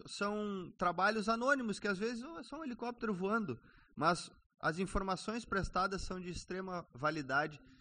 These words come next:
para os órgãos de segurança. O, isso aí nós já falamos, ao trabalho simultâneo, trabalho de defesa civil nas enchentes que atingiram a, a fronteira oeste já em, por vários anos, enchente em Uruguaiana, exercícios simulados, nós temos vários dos nossos,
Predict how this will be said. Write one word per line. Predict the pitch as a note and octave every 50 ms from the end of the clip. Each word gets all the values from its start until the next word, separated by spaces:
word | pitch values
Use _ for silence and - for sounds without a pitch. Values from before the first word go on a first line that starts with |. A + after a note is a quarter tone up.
| - - - - - _ -
para | - C#3+ D#3
os | D#3+ C3 C#3
órgãos | D3+ D#3+ E3 D#3+ D#3+ D3+
de | -
segurança. | - D#3+ D3 D3 B2 A2+ A2 G#2+ - - - _
O, | - - E3 E3+ E3+ - C3
isso | D3+ - -
aí | G3 G3+
nós | G3+ G3
já | F3 G3
falamos, | F#3 - - E3 E3 F#3+ G#3+ A3 G3 D#3+ D#3
ao | D#3 D3+ D3+ C#3 C3 A#2+ A2 G#2+ A2 _ _ _ _
trabalho | C#3+ C#3+ C#3 C#3 D3+ E3 E3 -
simultâneo, | - - E3+ D#3 D3 C3+ - E3+ F#3 F#3+ F3 - - - - -
trabalho | F3 F3+ E3+ E3+ G3+ G#3+ G#3+ G#3
de | F#3+ F3
defesa | G3 F#3 - G#3 G3 F#3+ F#3
civil | - - F3+ C#3 B2+ E3 F#3+ G#3 G#3 F#3+ - - - _ _
nas | C3+ D3+ D#3 D3
enchentes | D#3+ E3 D3+ - - F3 F3+ G3 G3+ F#3+ - - - - - - _
que | - D3+
atingiram | D3 D3 - D#3+ D#3 C#3 C3 D#3 E3+ E3+ E3+ D3 C3+ F#2
a, | D2+ A#2+ B2 A2
a | B2
fronteira | - - D3 C#3 - C#3+ D3 D3
oeste | C#3+ D3 D3+ D#3+ D#3 - - C3
já | C#3+ C#3 C#3+ C#3
em, | B2+ - _ _ _ - -
por | - B2 A#2
vários | B2 C#3 D3+ D3 C3 C#3
anos, | C#3+ D3 D#3+ F3 E3 - - - - _ - - - - _ _ - -
enchente | - C3 B2 - E3 E3+ F3 - F3
em | E3
Uruguaiana, | D#3 D#3 C#3+ C#3+ C#3 D3 D#3+ F3+ F#3 F3+ E3+ E3+ - - _ _ _ _ _ _
exercícios | - B2+ B2+ E3 D3+ - - G3 F3+ - E3+ -
simulados, | - F#3+ F3+ F3+ E3 E3 F3 F#3 F#3 D#3 D3+
nós | E3 D#3+ D3+
temos | - - F3 F3+ E3+ C#3+
vários | C3 B2+ D3+ F3 F#3+ G#3 F#3+ F3+ D3+
dos | C#3+ D3+ D3+ C3+
nossos, | D#3 D#3 D#3+ F3 D#3+ - - B2+ -